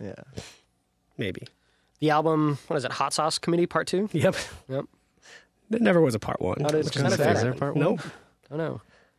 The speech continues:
Speaker 2: They can do whatever they want.
Speaker 3: If, if anyone knows how that album name came to be, tell us. I'd like to know.
Speaker 2: Sure.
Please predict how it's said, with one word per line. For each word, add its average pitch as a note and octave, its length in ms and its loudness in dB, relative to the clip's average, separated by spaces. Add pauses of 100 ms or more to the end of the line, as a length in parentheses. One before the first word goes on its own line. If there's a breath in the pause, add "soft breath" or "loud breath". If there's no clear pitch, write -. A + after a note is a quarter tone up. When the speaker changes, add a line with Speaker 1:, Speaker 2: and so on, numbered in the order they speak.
Speaker 2:
They - 120 -4
can D#3+ 100 0
do D#3 120 4
whatever F3 280 4
they F#3+ 140 6
want. A#2+ 360 2
Speaker 3:
If, - 300 -6
if D3+ 140 2
anyone F#3 340 4
knows D#3 480 4
how E3 260 0
that C#3+ 220 0
album C#3+ 360 0
name C3+ 240 -2
came C#3 260 -2
to A#2+ 40 -6
be, A#2+ 440 -4 (240)
tell A#2+ 180 -8
us. - 340 -12 (760)
I'd B2+ 100 -4
like A#2 160 -6
to - 140 -16
know. A#2+ 100 -16 (260)
Speaker 2:
Sure. F#3+ 300 4